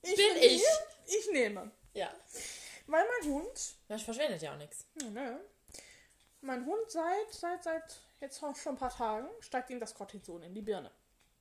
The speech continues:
Speaker 1: Der ist gaga.
Speaker 2: Nein.
Speaker 1: Der ist absolut gaga.
Speaker 2: Nein.
Speaker 1: Und ich liebe diesen Hund. Abgöttisch. Aber regelmäßig in letzter Zeit
Speaker 2: Macht er einen Wahnsinn.
Speaker 1: hätte ich den zusammenfalten können.
Speaker 2: Das glaub ich.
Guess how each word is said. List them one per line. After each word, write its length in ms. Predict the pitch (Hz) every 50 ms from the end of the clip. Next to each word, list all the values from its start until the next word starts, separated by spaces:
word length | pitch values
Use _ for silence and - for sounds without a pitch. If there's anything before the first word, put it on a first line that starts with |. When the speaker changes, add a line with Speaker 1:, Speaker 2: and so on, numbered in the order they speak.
| _ _ _ -
Speaker 1:
Der 80 | -
ist 100 | - -
gaga. 240 | - 196 185 175 - - - _ _ - - - _ _ _ -
Speaker 2:
Nein. 880 | - 165 190 220 220 226 233 247 254 262 269 269 269 277 277 285 285 277
Speaker 1:
Der 160 | 208 196 208
ist 100 | - -
absolut 460 | 185 - - - - 247 226 208 208
gaga. 300 | - 214 202 - 143 - - _ _ -
Speaker 2:
Nein. 760 | 196 262 302 320 - - - - - - - 262 277 269 254
Speaker 1:
Und 120 | 240 262 269
ich 120 | 262 -
liebe 320 | 254 269 311 311 247 254 214
diesen 280 | 208 226 180 175 190
Hund. 260 | 170 - - - - -
Abgöttisch. 640 | - 240 - - - 220 208 - 220 208 - - - - - _ _ _ _ _ _ _ _ _ _ _ _ _ _ _ _ _
Aber 160 | - 196 196 190
regelmäßig 460 | 262 262 214 208 196 196 196 - 202
in 60 | 190
letzter 200 | 175 180 - -
Zeit 320 | - - 202 202 233 - - _ _ _ _ _ _ _ _ -
Speaker 2:
Macht 160 | 156 - -
er 60 | 160
einen 100 | 160 165
Wahnsinn. 260 | 165 147 131 131 127 156
Speaker 1:
hätte 120 | 156 - 196
ich 100 | - -
den 120 | 202 190
zusammenfalten 540 | - 202 185 190 160 - - 170 131 - -
können. 180 | - - 127 175 - _
Speaker 2:
Das 120 | - 240 -
glaub 180 | - 123 113 -
ich. 120 | - -